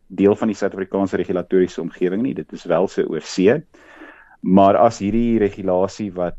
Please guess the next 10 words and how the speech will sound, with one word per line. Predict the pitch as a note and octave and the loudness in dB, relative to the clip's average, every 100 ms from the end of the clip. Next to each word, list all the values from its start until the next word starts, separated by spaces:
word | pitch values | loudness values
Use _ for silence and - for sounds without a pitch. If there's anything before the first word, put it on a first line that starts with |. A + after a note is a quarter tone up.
| - | -6
ehm, | F2 E2+ E2 E2+ - _ - | -4 -2 -2 -6 -12 _ -10
nou | F2 E2+ | -6 -2
in | F2 | -4
konsepformaat | F2 A2 - - F#2 F2 E2+ E2+ | 0 -2 0 -4 -2 -2 -2 -2
vrygestel | - G2 G#2 - E2 D2+ | 0 0 0 -6 -6 -4
is, | D#2 - - - - | -4 -8 -18 -20 -10
eh, | E2 - | -6 -4
in | F2 | -2
werking | E2 E2+ - - | 0 0 -2 -8
tree, | E2+ D#2+ | -2 0